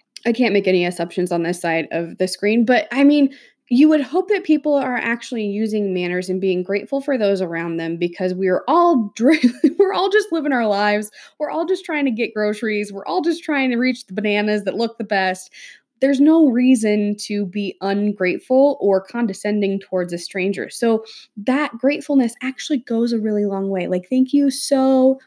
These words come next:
much," or, "Excuse me," "Hey," or, "Hey, could you please help me with that? That'd be great. Thank you so much. I really appreciate that." You have no idea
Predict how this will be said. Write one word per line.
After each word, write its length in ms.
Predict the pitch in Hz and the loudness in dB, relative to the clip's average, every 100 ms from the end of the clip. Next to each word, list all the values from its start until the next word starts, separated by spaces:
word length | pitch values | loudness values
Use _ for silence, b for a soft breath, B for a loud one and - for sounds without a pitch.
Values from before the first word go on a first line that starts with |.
| _ | _
much," 720 | 233 233 247 277 202 - - - b b b | 4 6 8 6 2 -2 -8 -14 b b b
or, 180 | 226 226 | -6 -4
"Excuse 720 | 254 - - - 277 294 262 | -6 -10 -8 0 2 2 0
me," 280 | 240 196 196 | 0 -2 -4
"Hey," 180 | 233 | -6
or, 140 | 226 - | -6 -6
"Hey, 260 | 214 277 | 0 0
could 220 | 262 262 262 | 2 -2 -2
you 100 | 311 | -4
please 320 | - 302 302 | -2 -4 -4
help 160 | 277 | -6
me 100 | 277 | -2
with 140 | 277 262 | -2 -4
that? 200 | 262 254 | -6 -6
That'd 120 | 247 | -4
be 120 | 233 | -6
great. 320 | 220 247 254 277 | -4 -4 -2 -2
Thank 160 | 254 | 0
you 80 | 254 | -2
so 240 | 247 247 | -2 -2
much. 180 | 240 240 | -2 -2
I 60 | 233 | -2
really 240 | 226 226 | -2 -2
appreciate 440 | 220 233 226 202 185 | -2 -2 -2 -2 -2
that." 200 | 147 B B B - | -4 B B B 2
You 160 | 311 | 4
have 120 | 359 320 | 6 8
no 200 | 311 320 | 8 6
idea 800 | 302 226 220 254 180 160 196 | 4 4 2 2 2 -2 -6